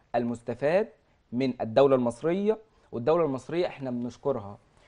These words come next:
والحكومة المصرية إحنا بنشكرها على تطبيق قانون التصالح، لأن تطبيق قانون التصالح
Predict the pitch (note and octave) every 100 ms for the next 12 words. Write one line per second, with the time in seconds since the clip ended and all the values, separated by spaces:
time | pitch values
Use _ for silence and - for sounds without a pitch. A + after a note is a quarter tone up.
0 | _ A2+ A#2 B2+ E3 E3+ D3+ - - A#2
1 | A#2+ C3 D3+ - - A#2+ A2+ - C3+ A2+
2 | B2 C3 B2 A2+ E3 F#3 B2+ B2 A#2+ A2+
3 | G#2+ G#2+ - _ _ - C#3 E3 D3+ C#3
4 | G3 G#3 F3+ G#3+ G3 F3 G3+ A3 A3